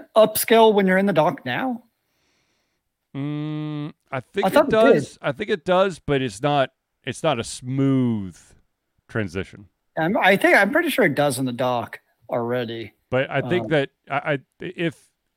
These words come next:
Speaker 2: I think that if Nintendo were to come out with some, like,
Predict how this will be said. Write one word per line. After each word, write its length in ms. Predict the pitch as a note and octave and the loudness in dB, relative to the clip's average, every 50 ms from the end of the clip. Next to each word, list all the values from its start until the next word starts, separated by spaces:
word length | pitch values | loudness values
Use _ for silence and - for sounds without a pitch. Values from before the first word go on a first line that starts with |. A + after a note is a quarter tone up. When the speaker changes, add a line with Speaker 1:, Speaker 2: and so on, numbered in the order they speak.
| _ - | _ -4
Speaker 2:
I 80 | C#3 C#3+ | -4 -4
think 340 | - - B3 C4+ - E3 C#3+ | -2 -4 -8 -10 -8 -4 -2
that 160 | E3+ D3+ C3+ | 0 0 0
if 120 | B2+ - | -2 -4
Nintendo 380 | - C#3 B2 - D#3+ E3 D#3+ D3+ | -6 -8 -6 -6 -4 -4 -4 -4
were 200 | B2+ C3+ C3+ B2+ | -2 -2 -2 -2
to 40 | A#2+ | -4
come 300 | - - C#3 C#3 C#3 C3 | -4 -4 -4 -4 -4 -2
out 300 | B2+ B2 B2 B2+ - - | -2 0 0 0 0 -2
with 160 | C3 B2 G#2+ | -4 -6 -4
some, 240 | - - C#3+ C#3 C#3+ - - A#2 | -4 -6 -6 -6 -8 -10 -12 -10
like, 240 | G#2+ A#2 G#2+ - | -8 -8 -8 -10